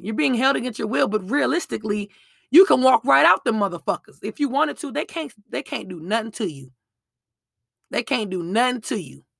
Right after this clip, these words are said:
They really can't. They try to scare you. And that's what I tell y'all about this thing called fear. They will control you with fear. Have you thinking that you got covid nineteen and that, "Oh, I'm contagious and I gotta vac-,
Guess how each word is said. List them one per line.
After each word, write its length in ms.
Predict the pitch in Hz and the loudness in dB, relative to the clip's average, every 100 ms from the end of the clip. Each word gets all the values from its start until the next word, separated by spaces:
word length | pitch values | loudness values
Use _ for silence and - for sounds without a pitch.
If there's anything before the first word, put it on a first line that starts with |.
| _ | _
They 120 | 202 | -2
really 240 | 196 269 240 | 2 2 0
can't. 300 | - 220 165 | -2 -4 -2
They 100 | 202 | -4
try 220 | - - | 0 0
to 80 | 247 | 0
scare 320 | - 285 330 | -4 -2 0
you. 300 | 226 147 135 _ - - | -2 -8 -12 _ -20 -14
And 80 | 180 | -6
that's 140 | 170 208 | -4 0
what 100 | 208 | 0
I 60 | |
tell 340 | 226 294 370 359 | 0 -4 0 2
y'all 160 | 220 | 4
about 260 | 185 180 - | 4 2 0
this 140 | 214 | -6
thing 240 | - 175 185 | -4 -4 -4
called 240 | 214 226 _ | -6 -8 _
fear. 400 | 381 440 151 139 _ _ _ _ | 4 4 2 -8 _ _ _ _
They 200 | 220 262 | 0 2
will 220 | 247 247 | 2 0
control 580 | - 254 - 233 220 175 | 0 -6 0 2 2 0
you 300 | 151 160 151 _ _ | -6 -8 -10 _ _
with 180 | 185 - | -6 -4
fear. 420 | - 170 143 - _ _ | 0 0 -2 -16 _ _
Have 280 | 214 220 202 | 0 2 4
you 160 | 247 240 | 0 0
thinking 420 | 262 247 - 185 | -2 -4 -2 -2
that 200 | 190 190 | -2 -4
you 80 | 254 | -8
got 320 | 214 220 220 | 2 2 2
covid 380 | - 233 220 226 | 0 0 0 -4
nineteen 680 | 226 226 226 - 240 233 220 | 0 0 -2 -6 -6 -4 -4
and 140 | 165 202 | 0 0
that, 140 | 202 | 2
"Oh, 300 | 160 226 247 | 4 6 8
I'm 140 | 214 233 | 6 2
contagious 560 | 233 202 202 226 202 | -6 -2 0 0 -4
and 100 | 190 | -4
I 40 | 214 | -4
gotta 280 | 214 220 | 0 0
vac-, 320 | 190 214 214 | 2 0 0